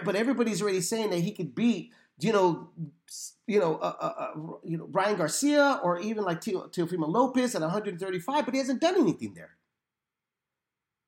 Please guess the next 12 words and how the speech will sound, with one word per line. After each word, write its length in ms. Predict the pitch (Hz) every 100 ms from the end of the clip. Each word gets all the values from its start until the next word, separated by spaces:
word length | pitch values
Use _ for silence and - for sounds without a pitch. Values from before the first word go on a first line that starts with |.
| _ _ _ _ _ _ _
You 100 | 160
know, 100 | 208
Devin 260 | 175 254 240
Haney 300 | 247 277 254
can 160 | 185
beat, 360 | 170 254 240 - _ _ -
you 140 | 202
know, 220 | 226 190 -
uh, 140 | 175
Lopez 600 | 156 220 262 254 247 240 185
and, 160 | 156 -
and, 160 | 175